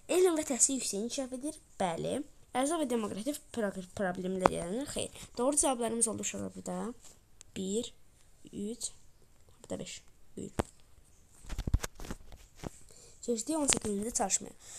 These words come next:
Avropada yerləşən sıra dağlar. Alp, bəli. Hindquş, xeyr. Pamir, xeyr.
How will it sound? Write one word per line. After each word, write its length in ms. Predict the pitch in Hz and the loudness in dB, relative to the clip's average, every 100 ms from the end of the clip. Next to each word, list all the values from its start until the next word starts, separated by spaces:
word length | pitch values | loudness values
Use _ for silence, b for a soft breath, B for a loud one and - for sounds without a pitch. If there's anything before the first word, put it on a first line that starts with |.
| B B | B B
Avropada 440 | 262 277 403 339 277 | 6 8 8 6 6
yerləşən 560 | 247 214 - 202 247 - | 4 4 2 0 0 10
sıra 280 | - 214 190 | 12 12 6
dağlar. 260 | - - - - - - | 2 -4 -4 -10 -6 4
Alp, 340 | 185 190 - - - 160 | 8 8 4 -10 -10 -2
bəli. 380 | 151 151 151 208 - B B B B B - | 0 0 -2 -4 -10 B B B B B 0
Hindquş, 360 | 262 240 240 - | 2 4 4 2
xeyr. 180 | 185 165 | 2 -4
Pamir, 320 | - 214 220 | -4 -2 -2
xeyr. 320 | 240 196 - | -2 -4 -4